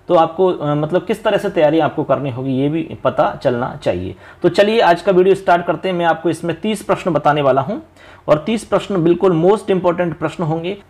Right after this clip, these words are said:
इन तीस प्रश्नों को व्याख्या सहित बताऊंगा कैसे प्रश्न आपके एग्जाम में आ सकते हैं। चलिए प्रश्न स्टार्ट करते हैं। सबसे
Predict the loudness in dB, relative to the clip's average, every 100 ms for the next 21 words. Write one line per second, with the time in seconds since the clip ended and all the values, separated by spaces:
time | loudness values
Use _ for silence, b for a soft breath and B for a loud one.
0 | _ _ _ 0 0 2 -2 2 0 2
1 | 2 4 4 2 -2 0 0 0 -2 0
2 | 0 2 0 0 -4 -4 -4 0 0 0
3 | -2 -2 -2 0 -2 -4 -4 -4 -2 -6
4 | -8 -8 -6 0 2 0 -2 -8 -8 -8
5 | -6 0 0 0 -8 -8 -10 -4 -4 -4
6 | -6 -6